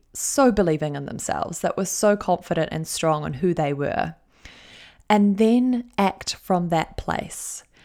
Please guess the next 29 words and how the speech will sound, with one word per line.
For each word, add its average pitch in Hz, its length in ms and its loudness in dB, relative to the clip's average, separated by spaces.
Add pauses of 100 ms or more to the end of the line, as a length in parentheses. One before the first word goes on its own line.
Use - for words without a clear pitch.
(240)
Because 233 300 2
the 233 100 2
cool 247 320 2
thing 233 280 2
here 185 440 0
is 185 140 -2
that 185 260 0
as 202 260 4
we 226 160 0
start - 540 -2
to 180 400 0 (1040)
look 240 280 0
for 285 100 2
the 254 120 2
evidence, 196 440 0
yes, 196 400 0 (120)
but 190 220 0
then 240 200 8
also 208 480 4
create 196 840 2
more 196 680 6
evidence 165 920 -2
in 175 140 0
our 160 120 0
current 214 540 -2
worlds 165 560 0
by 180 160 2
taking 180 640 -2
new 202 420 4